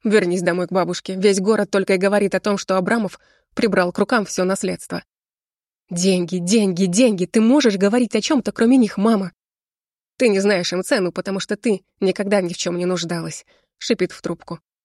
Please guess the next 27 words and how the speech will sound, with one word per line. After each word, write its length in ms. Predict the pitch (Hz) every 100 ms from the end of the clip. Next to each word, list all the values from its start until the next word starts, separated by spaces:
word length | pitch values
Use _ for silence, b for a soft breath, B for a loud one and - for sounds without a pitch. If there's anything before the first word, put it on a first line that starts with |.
| _ _ _ _ _
«Посмотрим, 540 | 269 - 247 254 262
как 240 | 208 185 -
ты 140 | 185
заговоришь, 500 | 175 180 185 202 214
когда 240 | - 170 180
Берги 320 | 196 208 180
оставят 380 | 180 190 185 175
тебя 240 | 185 180
без 160 | 165 170
гроша». 440 | 185 202 - 170 _ _ _ _ _ _ _
«Хватит. 600 | - 196 202 208 - 175 _
Какое 340 | - 220 - 202
у 20 |
тебя 200 | 190 196
дело, 240 | 190 247
с 60 | 208
чем 240 | - 233
они 160 | 185 185
меня 220 | 185 185
оставят? 460 | 208 - 170 156 _ _ _
Тебе 260 | 233 208
все 140 | 208 214
равно 200 | 240 262
ничего 340 | 185 - 208
не 100 | 185
светит». 400 | 185 190 175 175 - _ _ _ _ _ _ _ _
«Что?» 640 | - - - 185 214 294